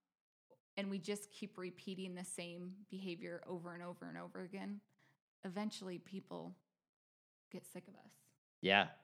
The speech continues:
Speaker 2: Well, that's like playing golf with somebody who never loses a ball. They're always like, "No, no, I found it." Okay, you're a liar. <laughs> Right? Like, the truth is, if you play golf with somebody, they're gonna lose a ball. Probably at least one rou-, one per round if they're,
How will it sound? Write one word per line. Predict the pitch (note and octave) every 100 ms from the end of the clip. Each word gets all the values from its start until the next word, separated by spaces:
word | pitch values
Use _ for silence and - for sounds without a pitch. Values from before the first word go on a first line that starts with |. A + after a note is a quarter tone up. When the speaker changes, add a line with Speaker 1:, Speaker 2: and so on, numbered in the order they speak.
| - _ _ _ _ _ _
Speaker 2:
Well, | G#2+
that's | G#2 G2+ -
like | F2+
playing | - F#2 E2+
golf | D#2+ E2+ -
with | F2
somebody | - E2 D2+
who | D#2
never | F2 E2 D#2+ E2
loses | E2+ D#2 D2
a | D2
ball. | D2 C#2+ - - _ _ -
They're | D2+
always | D#2+ D#2+
like, | D#2 -
"No, | F3 F#3+
no, | F3
I | E3
found | C#3 F3 D#3
it." | F2+ - - _ _ _ _ _ _ _ -
Okay, | D#2+
you're | C#2 C2+
a |
liar. | A1+ - - - _ -
<laughs> | - - - - _ _ _ _ -
Right? | - - C3+
Like, | F3 - - - - - _ _ _ _ - - - -
the | -
truth | - C3+ A#2+
is, | F#2 F2
if | C2+ E2
you | G#2+
play | A#2
golf | G2 E2+ D#2
with | D#2+
somebody, | - D2 C#2 C#2
they're | F2+
gonna | F2 G2
lose | E2+ E2+
a | D#2+
ball. | - D2+ - - _ _ _ _
Probably | - G#3+ C#4+ D#3
at | G2
least | A2 G#2+ E2+
one | F2+ F2+
rou-, | E2+ E2+ E2
one | F2+ F#2+
per | E2 E2
round | F#2 G2 D#2
if | -
they're, | D#2+ D2